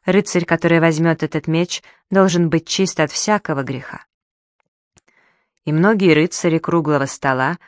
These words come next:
пытались овладеть мечом, но их постигла неудача. Примечание.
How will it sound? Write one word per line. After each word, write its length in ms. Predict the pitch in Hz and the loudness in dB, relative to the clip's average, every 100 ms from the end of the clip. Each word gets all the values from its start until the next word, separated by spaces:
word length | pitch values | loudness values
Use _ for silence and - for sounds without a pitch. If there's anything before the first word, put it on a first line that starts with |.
| _ - | _ -10
пытались 480 | 151 147 170 160 | -2 2 2 0
овладеть 460 | 151 139 143 139 - | 0 0 0 -2 -4
мечом, 520 | 135 139 - 143 170 - _ - | -8 -6 -4 -4 -4 -8 _ -4
но 100 | 143 | -4
их 140 | 139 | -2
постигла 540 | 139 - - 160 156 | -4 -6 -4 -2 0
неудача. 640 | 143 139 131 165 180 - - _ _ _ _ _ _ _ _ _ _ | 0 -2 -4 -4 -4 -10 -16 _ _ _ _ _ _ _ _ _ _
Примечание. 800 | - 220 226 - 143 131 - - | -2 0 2 0 -6 -6 -10 -16